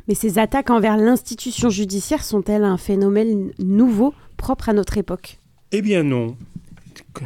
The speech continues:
Speaker 2: Non, effectivement. Henri Leclerc,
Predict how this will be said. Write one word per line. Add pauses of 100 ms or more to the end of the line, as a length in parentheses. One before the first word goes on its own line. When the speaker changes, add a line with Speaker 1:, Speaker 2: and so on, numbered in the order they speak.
(500)
Speaker 2:
Non,
effectivement. (240)
Henri
Leclerc,